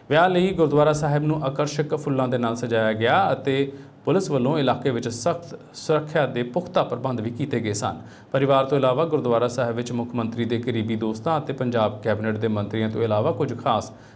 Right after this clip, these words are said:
ਸ਼ਖਸੀਅਤਾਂ ਹੀ ਸ਼ਾਮਲ ਹੋਈਆਂ। ਇਸ ਤੋਂ ਪਹਿਲਾਂ ਵਿਆਹ ਲਈ ਖਾਸ ਫੁੱਲਾਂ ਨਾਲ ਸਜਾਈ ਗਈ ਫਾਰਚੂਨਰ ਗੱਡੀ ਖੁਦ ਚਲਾ ਕੇ ਮੁੱਖ ਮੰਤਰੀ ਚਰਨਜੀਤ ਸਿੰਘ ਚੰਨੀ ਗੁਰਦੁਆਰਾ ਸਾਹਿਬ ਪਹੁੰਚੇ। ਇਸ ਦੌਰਾਨ, ਇਸ ਮੌਕੇ ਪੰਜਾਬ ਕਾਂਗਰਸ ਦੇ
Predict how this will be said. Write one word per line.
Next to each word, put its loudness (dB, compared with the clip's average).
ਸ਼ਖਸੀਅਤਾਂ 0
ਹੀ -2
ਸ਼ਾਮਲ 0
ਹੋਈਆਂ। -6
ਇਸ -4
ਤੋਂ -2
ਪਹਿਲਾਂ 4
ਵਿਆਹ 6
ਲਈ 0
ਖਾਸ 2
ਫੁੱਲਾਂ 0
ਨਾਲ 2
ਸਜਾਈ 0
ਗਈ 0
ਫਾਰਚੂਨਰ 0
ਗੱਡੀ 0
ਖੁਦ 2
ਚਲਾ 0
ਕੇ -4
ਮੁੱਖ -4
ਮੰਤਰੀ -4
ਚਰਨਜੀਤ -2
ਸਿੰਘ -10
ਚੰਨੀ -2
ਗੁਰਦੁਆਰਾ 4
ਸਾਹਿਬ -4
ਪਹੁੰਚੇ। -4
ਇਸ 0
ਦੌਰਾਨ, 4
ਇਸ -2
ਮੌਕੇ 2
ਪੰਜਾਬ 2
ਕਾਂਗਰਸ 2
ਦੇ 2